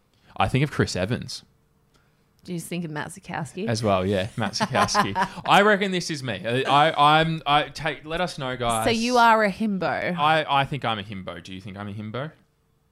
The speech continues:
Speaker 2: I think you are a himbo. I think you, you are a golden retriever. I think that's a really good descriptive word. If you were an animal, you would be a golden retriever.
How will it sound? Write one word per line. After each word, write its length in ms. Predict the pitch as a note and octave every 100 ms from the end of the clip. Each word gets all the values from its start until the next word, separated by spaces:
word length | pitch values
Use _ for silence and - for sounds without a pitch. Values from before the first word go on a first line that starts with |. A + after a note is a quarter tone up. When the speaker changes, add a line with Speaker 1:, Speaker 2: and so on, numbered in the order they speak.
| _ _ _ _ _ _ _ -
Speaker 2:
I 100 | A#3+
think 280 | C4+ B3 B3
you 80 | G#3
are 200 | E3+ E3+
a 60 |
himbo. 200 | E3+ D3+
I 140 | C3 G3
think 180 | G#3 G3+
you, 140 | G3
you 220 | G3+ G3 E3+
are 140 | D#3
a 60 | D3+
golden 260 | B2 A#2
retriever. 400 | D3 - F#2 G#2
I 80 | C#3
think 160 | F3+ E3
that's 220 | D3+ -
a 60 | D#3+
really 320 | D#3+ D#3 E3
good 260 | E3 F3 E3+
descriptive 600 | F#3 - F#3 - F#3+ F3
word. 560 | D3+ G2 D3+ A#3+ D4 C4 - -
If 200 | - G3+
you 160 | G#3 G#3+
were 140 | G#3
an 100 | A3+ -
animal, 420 | E3 F3 F3+ F#3
you 200 | F3+ E3+
would 160 | E3+
be 100 | E3
a 60 | D#3
golden 220 | C#3 C#3
retriever. 460 | D3 - C#3 -